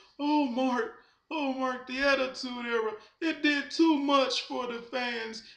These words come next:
It gave them too much. Now that superstars of today can't get over now because of the Attitude Era." Fuck that shit.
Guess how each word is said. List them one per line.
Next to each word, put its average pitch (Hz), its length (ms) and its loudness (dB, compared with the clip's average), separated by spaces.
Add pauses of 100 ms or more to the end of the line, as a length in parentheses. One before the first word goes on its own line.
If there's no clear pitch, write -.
(100)
It 320 260 0
gave 285 320 2
them 262 220 -4
too 269 200 0
much. 247 280 -2
Now 285 240 2
that 269 140 -4
superstars 262 800 -2
of 262 200 -4
today 247 540 -4 (280)
can't 294 360 2
get 285 160 2
over 277 320 4
now 247 220 -4
because 254 280 -6
of 247 120 -10
the 240 180 -4
Attitude 240 540 -4 (200)
Era." 190 260 -6 (420)
Fuck 254 420 0 (640)
that 160 320 -2 (540)
shit. 135 560 0